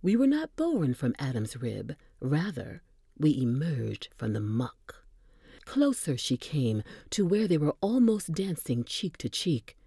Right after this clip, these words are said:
Her breath was both soft and heavy in Cheryl's ear. "Don't be like me and do what I did.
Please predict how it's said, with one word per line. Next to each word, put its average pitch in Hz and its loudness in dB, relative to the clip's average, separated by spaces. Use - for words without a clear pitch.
Her 226 4
breath 254 0
was 156 0
both 160 2
soft 247 -4
and 233 2
heavy 156 -4
in 120 -4
Cheryl's 131 -4
ear. 117 -4
"Don't 127 -8
be 110 -10
like - -16
me - -12
and 107 -10
do 113 -8
what - -18
I 123 -14
did. - -20